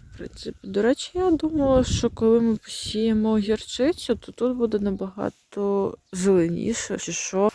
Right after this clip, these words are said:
Чи потім будуть якісь паростки. Ну, я чомусь так думала, що воно буде. А ні,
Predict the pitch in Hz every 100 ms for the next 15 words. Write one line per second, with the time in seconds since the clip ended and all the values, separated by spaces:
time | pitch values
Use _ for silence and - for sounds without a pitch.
0 | _ 240 - 214 - 214 190 214 208 -
1 | 196 - 214 - - 175 170 185 180 -
2 | - - 196 214 185 170 202 190 - 202
3 | 185 - 165 156 - 170 160 156 160 -
4 | 160 160 165 170 226 339 277 - _ -
5 | - - - - - - - - - -
6 | - - 226 180 175